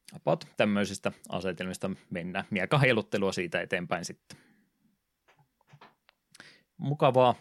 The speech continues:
tiivistä, toiminnallista sarjaa tosiaan. Hie-, erittäin nätiksi animoitu.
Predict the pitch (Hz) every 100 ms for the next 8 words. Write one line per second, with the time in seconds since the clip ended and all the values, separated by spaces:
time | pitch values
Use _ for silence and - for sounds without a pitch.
0 | _ - 113 98 101 - 98 - - 101
1 | 90 92 92 92 - 104 90 95 92 90
2 | - 117 151 - - 107 - - 123 120
3 | 120 - 107 104 - - _ 101 95 95
4 | - 101 90 90 85 90 82 95